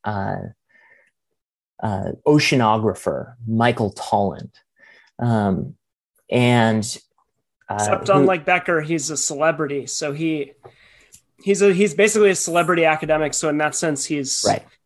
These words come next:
Speaker 2: he anticipates Langdon in a different way. But
Speaker 1: He's, he's like Attenborough or something like that, right?
Speaker 2: Yeah,
Speaker 1: And we're told,
Speaker 2: exactly.
Speaker 1: we're told that he's sort of, he's, like, wildly mediagenic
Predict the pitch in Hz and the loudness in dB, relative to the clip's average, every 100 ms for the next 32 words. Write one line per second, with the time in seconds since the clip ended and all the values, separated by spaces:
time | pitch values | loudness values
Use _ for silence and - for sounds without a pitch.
0 | _ 190 180 185 180 180 180 160 156 156 | _ 2 2 2 0 0 0 0 0 0
1 | 151 156 143 135 135 135 143 - 135 135 | 0 -2 -2 -2 -4 -4 -6 -6 -8 -10
2 | _ _ _ _ - 147 143 131 135 _ | _ _ _ _ -14 -8 -8 -10 -14 _
3 | _ - - - _ _ _ _ _ _ | _ -18 -16 -18 _ _ _ _ _ _
4 | 160 139 - 135 165 139 160 147 131 135 | -4 -4 -6 0 2 4 4 4 4 4
5 | 131 120 107 107 101 101 95 101 95 98 | 0 2 4 6 6 4 4 2 2 0
6 | 92 120 98 101 92 92 101 - 95 90 | -4 -10 -8 -6 -6 -4 -4 -2 0 0
7 | 143 104 104 113 113 110 127 120 131 113 | 0 -2 -4 0 0 2 0 2 2 2
8 | 113 110 107 - 123 101 98 - 117 98 | 0 0 -4 -2 0 0 -2 -6 -6 -4
9 | - - 101 123 131 131 127 117 117 110 | -4 -2 0 4 4 4 2 2 0 0
10 | 110 107 101 107 101 95 | 0 0 0 -2 -2 -4